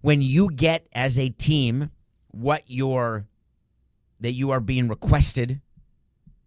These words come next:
you have the right, but not the obligation.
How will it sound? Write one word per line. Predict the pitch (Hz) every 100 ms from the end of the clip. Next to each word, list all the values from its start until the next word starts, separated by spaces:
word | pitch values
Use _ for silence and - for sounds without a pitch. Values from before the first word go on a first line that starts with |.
| _ _ _ _ _ _ _ _ _ _ _ _ _ _ _ _ _
you | 101 151 151
have | 147 135
the | 123
right, | 110 131 165 - - - _ _ _ _ _ _ _ _ _ _ _ _ _ _ _ _ _ _ _ _ _ _ _ _ -
but | 104
not | 120 147
the | 135
obligation. | 117 113 117 95 76